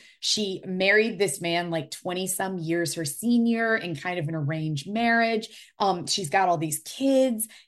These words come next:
It's a real tiny, tiny island, and she feels like she's constantly being oppressed.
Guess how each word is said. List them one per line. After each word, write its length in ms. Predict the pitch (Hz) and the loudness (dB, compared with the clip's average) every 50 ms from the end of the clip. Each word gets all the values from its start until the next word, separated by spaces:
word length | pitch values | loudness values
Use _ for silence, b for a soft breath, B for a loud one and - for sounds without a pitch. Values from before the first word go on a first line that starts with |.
| _ | _
It's 200 | - 202 180 - | 4 4 4 4
a 60 | 196 185 | 0 -2
real 520 | 175 156 170 240 247 247 233 202 185 - | -2 -2 -2 2 4 4 4 4 2 -2
tiny, 640 | - - - 233 247 277 285 285 277 269 247 220 220 | -8 -12 -8 -4 -2 2 2 2 2 0 -2 -6 -8
tiny 540 | - - 247 285 269 240 214 202 180 - - - | -8 -8 -6 -4 -2 -2 -2 -2 -4 -8 -10 -8
island, 680 | 208 240 254 262 254 254 254 247 247 240 240 240 240 240 | -4 -2 0 0 0 0 0 2 4 6 6 6 6 4
and 300 | - - 190 185 180 147 | 4 2 0 0 0 -4
she 220 | - - 185 143 | -4 -4 -6 -6
feels 260 | - 226 233 226 220 | -2 -2 0 0 0
like 140 | - - - | -2 -4 -6
she's 180 | - - 180 - | -8 -10 -12 -8
constantly 560 | - 220 254 254 247 247 247 240 - 220 220 | -4 -2 -2 -2 -2 -2 -6 -6 -6 -6 -6
being 320 | 214 208 202 196 190 185 | -4 -6 -6 -8 -8 -8
oppressed. 540 | 185 151 - - 196 185 180 175 - - B | -8 -6 -4 -2 0 2 2 2 0 -2 B